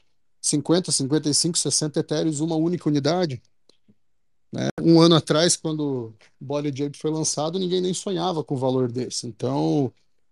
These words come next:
a gente tem que, tem que parar pra pensar, tirar esse zoom do que tá acontecendo agora e olhar pro macro, que fica muito simples de entender o que tá acontecendo, né? E, e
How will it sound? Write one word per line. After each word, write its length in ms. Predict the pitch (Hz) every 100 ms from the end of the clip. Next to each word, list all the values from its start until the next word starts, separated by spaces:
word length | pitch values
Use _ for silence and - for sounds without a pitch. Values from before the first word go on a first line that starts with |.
| -
a 60 |
gente 180 | 135 156
tem 180 | - 185
que, 160 | - 190
tem 200 | 175 175
que 100 | -
parar 240 | 170 165
pra 120 | 170
pensar, 640 | 165 165 - 151 175 180 139 139
tirar 420 | 127 - 175 175 208
esse 260 | - -
zoom 500 | 143 123 127 190 208
do 120 | 147
que 80 | 131
tá 140 | - 143
acontecendo 400 | 151 139 147 135
agora 340 | 131 147 170
e 60 | 185
olhar 200 | 165 160
pro 160 | 156
macro, 600 | 139 147 202 - 139 117 - _ -
que 100 | 151
fica 240 | 165 170
muito 220 | 170 180
simples 500 | - - 208 175 160
de 100 | 143
entender 380 | 147 147 135 139
o 60 | 127
que 60 |
tá 100 | 135
acontecendo, 580 | 123 131 120 - 117 113
né? 140 | 120
E, 340 | 131 139 185 208 _ _ _ _ _
e 120 | -